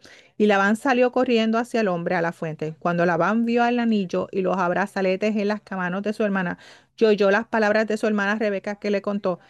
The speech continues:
"Esto es lo que el hombre me dijo". Labán fue al hombre que estaba en los camellos junto a la fuente y le dijo,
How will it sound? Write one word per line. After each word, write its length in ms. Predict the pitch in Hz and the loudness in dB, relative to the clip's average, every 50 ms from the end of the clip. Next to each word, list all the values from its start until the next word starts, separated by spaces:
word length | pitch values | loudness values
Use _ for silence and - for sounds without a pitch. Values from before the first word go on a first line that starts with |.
| _ _ _ _ _ | _ _ _ _ _
"Esto 260 | 190 202 202 202 254 | 0 0 2 2 2
es 60 | 254 | 2
lo 140 | 262 240 233 | 2 2 0
que 100 | 233 240 | 0 0
el 60 | 240 | 0
hombre 340 | 240 240 247 240 240 247 247 | 2 0 0 0 0 -2 -2
me 140 | 240 247 247 | -2 -2 -2
dijo". 360 | 254 247 233 214 185 165 170 - _ | -2 -2 -4 -4 -6 -8 -10 -12 _
Labán 340 | - 175 165 165 165 180 185 | -4 -2 -2 0 -2 -2 -4
fue 160 | - - 240 | -4 -2 -2
al 80 | 240 254 | 0 2
hombre 420 | 233 202 196 190 185 180 185 196 - | 0 0 -2 -4 -4 -4 -6 -6 -6
que 80 | - 180 | -6 -8
estaba 300 | 175 - - 165 165 160 | -6 -4 -4 -2 -2 0
en 60 | 165 | -2
los 120 | 175 196 | -2 -4
camellos 460 | - - 202 185 185 180 196 214 - | -2 -2 0 2 2 2 2 0 -2
junto 300 | - - 170 170 180 - | -6 -6 -6 -4 -2 -2
a 40 | 170 | -2
la 100 | 165 165 | -2 -2
fuente 440 | - - 165 156 151 160 - - - - - - - _ _ | -2 -4 -6 -4 -4 -6 -6 -8 -8 -8 -18 -20 -20 _ _
y 100 | 202 190 | 2 4
le 120 | 190 180 | 4 4
dijo, 340 | 180 185 185 185 160 - | 4 4 2 2 -2 -2